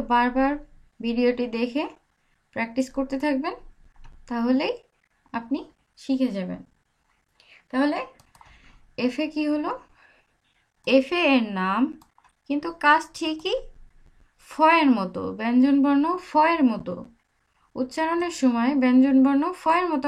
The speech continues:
আমরা উচ্চারণ করব। দেখেন, ফ্রান্সিয়া, ফ এর মতো উচ্চারণ হয়েছে না এফ? ফ্রান্সিয়া। ওকে, আশা করি বুঝতে পারছেন।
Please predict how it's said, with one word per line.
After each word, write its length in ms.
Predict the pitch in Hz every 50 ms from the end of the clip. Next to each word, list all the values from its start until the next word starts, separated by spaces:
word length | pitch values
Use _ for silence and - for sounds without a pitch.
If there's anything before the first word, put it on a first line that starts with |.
| 285
আমরা 140 | 269 262 254 247
উচ্চারণ 400 | 233 233 - - 185 180 180 175 170 175
করব। 200 | 175 - - - - - _ _ _ _ _ _ _ _ _ _ _ _ _ _ _ _ _ _ _ _ - - _ _ -
দেখেন, 380 | - 220 226 233 233 311 415 494 - _ _ _ _ _ _ -
ফ্রান্সিয়া, 640 | - - 339 349 381 381 359 - - 240 196 - - 226 - - _ _ _ _ _ _ _ _ _ _ _ _ _ _ -
ফ 20 | - 294
এর 80 | 302 320
মতো 180 | 311 330 320 320 320 311
উচ্চারণ 280 | 311 - 311 302 302 294
হয়েছে 220 | 302 294 285 302 302 294
না 80 | 302 294 285 285
এফ? 100 | 294 311 - - _ _ _ _ _ _ _ _ _ _ _ _ _ _ _ _ _ _
ফ্রান্সিয়া। 560 | - 339 359 370 339 - - - 220 - - - - _ _ _ _ _ _ _ _ _ _ _ _ _ _ _ _ _ _ _ _ _ _ _ _ _ _ _ -
ওকে, 320 | 202 202 196 - 196 202 226 277 302 - _ _ _ _ _ _ _ _ _ - - _ _ _ _ -
আশা 260 | - 214 185 - 233 226
করি 200 | 226 247 247 262 254
বুঝতে 300 | 226 220 220 226 - 240
পারছেন। 420 | 233 202 196 196 185 - 190 190